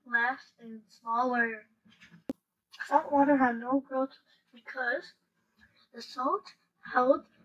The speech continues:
the water captive, such that the plant could not use the water for photosynthesis, therefore it could not grow.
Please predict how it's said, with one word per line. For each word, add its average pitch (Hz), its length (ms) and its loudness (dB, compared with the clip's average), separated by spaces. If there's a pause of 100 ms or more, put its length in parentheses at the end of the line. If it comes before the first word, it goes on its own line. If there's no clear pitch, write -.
the 240 100 -12
water 247 320 2
captive, - 420 -10 (440)
such 302 320 -4 (120)
that 247 260 -2
the 226 120 -10 (260)
plant 262 440 -4 (640)
could - 340 -8 (100)
not 262 240 -4 (300)
use 285 340 -6
the 277 160 8
water 247 420 0
for 233 140 -20 (100)
photosynthesis, 262 840 -8 (480)
therefore 285 640 0 (100)
it 269 180 -16 (400)
could 226 160 -18
not 269 280 0 (260)
grow. 240 280 -2